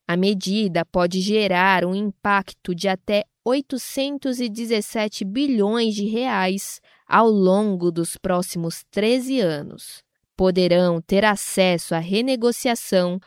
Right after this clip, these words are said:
produtores que comprovarem perdas de pelo menos trinta por cento da renda bruta esperada em duas ou mais safras em dois mil e dezenove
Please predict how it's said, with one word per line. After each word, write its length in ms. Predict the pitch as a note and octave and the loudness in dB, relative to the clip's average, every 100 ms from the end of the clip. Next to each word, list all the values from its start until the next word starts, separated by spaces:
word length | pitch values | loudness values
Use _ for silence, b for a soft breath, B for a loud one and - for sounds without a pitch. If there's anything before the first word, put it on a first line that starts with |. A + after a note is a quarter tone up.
| b - | b 0
produtores 880 | F3 E3+ G#3+ - F#3+ F#3 E3+ E3 - | 2 4 2 2 4 4 4 2 -4
que 120 | F3+ | -8
comprovarem 1000 | - A#3+ B3 C4+ A#3 F#3+ G#3 A3 F3+ F3+ - | -4 -4 -2 -2 0 2 2 0 -2 -6 0
perdas 500 | G#3 G#3 F3 D#3+ D#3+ | 2 2 0 -4 -4
de 140 | F3+ | -4
pelo 300 | F#3 G#3 G3 | -4 -2 0
menos 460 | F3+ F3+ F#3+ F#3 - - | 0 -2 -2 -4 -8 -6
trinta 480 | A#3 C#4 C#4 C4 | -4 -2 -4 -4
por 240 | - C#4+ F4+ | -4 -4 -6
cento 580 | - - G#3 G3+ G3+ A3 | -6 -2 0 0 -2 -2
da 100 | G3+ | 0
renda 340 | G#3 G#3+ A#3+ | 0 -2 -2
bruta 560 | A#3 G3+ G3 F#3 G3 G3 b b b b | 0 0 0 -2 -4 -4 b b b b
esperada 800 | E3+ - G#3 F#3 F3 F3+ E3+ E3 | -6 2 4 4 6 4 2 0
em 220 | F3+ G#3 | -2 -2
duas 640 | F#3 F#3+ F#3 F#3 F#3 - - | 0 2 4 6 4 0 -4
ou 180 | G#3 B3+ | -2 0
mais 460 | A#3 F#3 F#3 G3+ - | 0 0 0 0 -4
safras 760 | - - F#3+ A3 - A3+ A3 | -6 2 2 2 -4 -4 -4
em 120 | A3+ A3 | -4 -2
dois 220 | G#3 F#3 | -2 -2
mil 160 | E3 | -2
e 60 | D#3+ | -4
dezenove 720 | E3 F3+ A3+ G#3 F#3 F3+ F#3+ | -4 -2 0 0 0 -2 -6